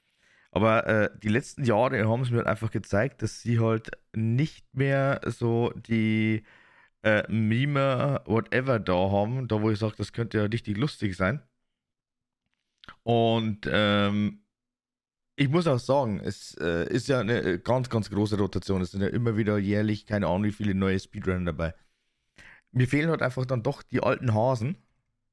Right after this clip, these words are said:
die halt das Ganze einfach viel, viel, äh, unterhaltsamer gestaltet haben.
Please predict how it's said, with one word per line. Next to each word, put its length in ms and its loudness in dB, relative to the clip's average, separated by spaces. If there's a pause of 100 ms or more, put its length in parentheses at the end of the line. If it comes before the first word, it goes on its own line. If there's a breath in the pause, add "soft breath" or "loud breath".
(680 soft breath)
die 60 0
halt 100 0
das 100 -4
Ganze 300 0
einfach 180 -2
viel, 280 -4
viel, 320 -2
äh, 840 0 (800)
unterhaltsamer 560 0
gestaltet 500 -4
haben. 160 -8